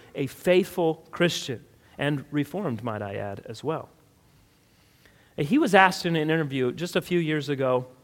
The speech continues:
he was sitting with his wife, and the interviewer said, "What do you do to maintain a level head?" And he said this, he said, "The thing I have to remember is that anything I do, any talent that I have,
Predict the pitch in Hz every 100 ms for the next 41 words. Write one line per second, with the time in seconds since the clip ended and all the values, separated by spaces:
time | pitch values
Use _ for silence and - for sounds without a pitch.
0 | _ _ _ _ _ - 143 - 190 202
1 | 180 160 131 123 131 139 - - - 165
2 | 165 226 214 185 175 165 165 147 143 233
3 | - 277 277 226 135 180 151 147 - 160
4 | 160 165 - 170 147 143 143 160 139 135
5 | 151 156 160 147 147 131 - - - _
6 | _ _ _ _ _ _ _ _ _ _
7 | _ _ _ _ - 170 208 - 240 185
8 | 214 135 - 180 214 196 190 - 247 311
9 | 339 240 220 233 - 202 180 160 165 170
10 | 135 - - _ _ - - 165 175 180
11 | 202 240 285 - 240 214 - 170 165 139
12 | 156 139 120 - - - 240 254 277 -
13 | 196 196 208 - 160 156 156 139 147 127
14 | 117 113